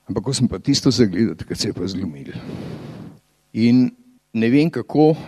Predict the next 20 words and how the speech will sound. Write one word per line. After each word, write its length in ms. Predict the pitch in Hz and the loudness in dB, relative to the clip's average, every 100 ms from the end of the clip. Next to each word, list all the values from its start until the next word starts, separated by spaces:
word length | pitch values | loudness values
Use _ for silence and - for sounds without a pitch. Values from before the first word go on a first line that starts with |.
| - - | -16 -4
mislim, 520 | 123 131 - 135 113 | -2 -2 0 0 0
da 80 | 107 | 0
je 80 | |
bilo 120 | 110 107 | -2 -2
to 140 | 95 | -2
isti 280 | 117 135 - | -4 -4 -6
dan, 340 | 113 117 120 117 - | -2 0 0 -2 -10
kakor 240 | - - 85 | -16 -12 -10
se 140 | - | -10
spomnim, 480 | - 120 123 117 110 - - - - _ _ _ - | -2 2 4 4 0 -8 -20 -20 -20 _ _ _ -2
so 120 | 135 | 2
me 100 | 113 | 2
poklicali 560 | - - 110 - 110 110 | 2 -4 -6 -4 -4 -4
s 60 | - | -4
televizije, 640 | 107 101 92 87 117 135 | -2 -2 -2 0 2 2
če 160 | - 107 | 0 -2
bi 140 | 104 | -2
bil 180 | 98 95 | -2 0
pripravljen, 600 | - 85 98 107 113 98 | 0 -2 -6 -6 -4 -6
bil 160 | 98 | -6